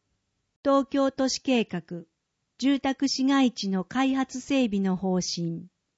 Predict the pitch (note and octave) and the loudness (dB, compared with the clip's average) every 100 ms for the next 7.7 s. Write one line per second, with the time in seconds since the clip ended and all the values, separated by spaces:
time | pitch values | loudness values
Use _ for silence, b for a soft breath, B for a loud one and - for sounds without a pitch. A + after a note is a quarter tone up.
0 | _ _ _ _ _ _ _ _ - D4 | _ _ _ _ _ _ _ _ 0 0
1 | C#4 C#4+ B3 A#3 A#3+ C4+ C4+ B3 B3 - | 4 4 4 2 0 0 2 2 0 0
2 | A3+ G#3 G#3+ G#3+ A3 G#3+ G3+ G3+ A#3 B3+ | 0 0 -2 -2 0 0 0 -2 0 0
3 | B3 C4 B3+ B3+ A3+ G#3+ G#3 G3+ F#3+ F#3 | 2 2 2 2 0 0 0 -2 -2 -4
4 | F#3+ F3+ E3+ - _ _ _ _ C#4+ C#4+ | -4 -4 -6 -10 _ _ _ _ -2 2
5 | C4 A3+ G3+ G3 - - C#4 A#3 F#3+ - | 2 2 0 -4 -8 -4 0 0 0 2
6 | C#4+ C4+ A#3 G#3+ G#3+ G3+ G#3+ G3 G3+ G3 | 4 4 2 2 2 0 0 0 -2 0
7 | F#3 F3+ F3 E3+ E3 E3 - | 0 -2 -2 -2 -4 -6 -12